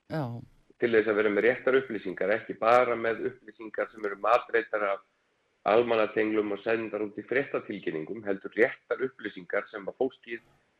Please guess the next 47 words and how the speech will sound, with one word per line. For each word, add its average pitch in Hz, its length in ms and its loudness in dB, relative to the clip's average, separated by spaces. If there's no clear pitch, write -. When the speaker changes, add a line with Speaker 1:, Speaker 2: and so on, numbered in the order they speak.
Speaker 2:
í 113 160 2
heilbrigðiskerfinu 120 840 2
er 107 100 -2
að - 80 -8
tala 123 300 2
um 80 80 -4
og, 98 300 4
og - 160 -4
það 110 160 4
er 156 80 4
auðvitað 131 240 2
alveg 123 240 -4
nauðsynlegt 151 560 -6
og - 80 -20
það 131 220 0
er 156 100 -10
bara 110 140 -6
það 113 160 -8
sem 101 180 -8
að, 101 140 -4
eh, 95 240 -14
fréttamenn 110 480 2
eiga 135 320 4
að 98 160 2
gera. 190 320 2
Speaker 1:
Já, 160 160 2
Speaker 2:
Eh, 90 300 -6
Speaker 1:
en 175 160 0
nú 185 60 4
Speaker 2:
ef 127 100 8
Speaker 1:
höfum 131 160 4
Speaker 2:
að 120 80 2
það 123 80 4
er 127 140 0
eitthvað 113 240 -6
tiltekið 120 420 -4
vandamál 123 500 0
í 95 60 -4
gangi, 143 400 -2
þá 101 120 -6
á 131 160 -2
að, 113 340 0
að 98 240 -4
kafa 135 420 0
ofan 113 200 -4
í 90 120 -10
það 76 280 -8